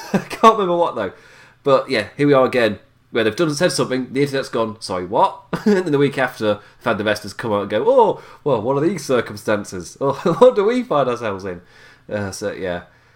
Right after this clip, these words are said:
So, I can't, it really, really useful if I had this thing called a memory, but no, it's gone. But in terms of crazy stipulations, like, the ones I'm measuring it up against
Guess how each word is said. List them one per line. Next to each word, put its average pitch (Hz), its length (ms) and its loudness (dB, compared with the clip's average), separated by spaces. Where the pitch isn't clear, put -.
So, - 240 -16
I - 60 -18
can't, 190 360 -2
it 127 100 -4
really, 156 340 0
really 202 340 2
useful 175 380 0
if 104 100 -4
I 104 40 -6
had 110 200 -6
this 101 140 -14
thing 117 160 -2
called 101 160 -6
a 95 40 -4
memory, 95 440 -4
but - 260 -10
no, 90 120 -6
it's - 140 -10
gone. 85 240 -6
But 165 120 4
in 165 60 0
terms 190 320 0
of 165 220 0
crazy 147 560 0
stipulations, 110 1000 -6
like, 95 240 -6
the 139 120 -2
ones 185 320 2
I'm 175 220 4
measuring 160 260 2
it 160 80 0
up 160 140 -2
against 104 520 -2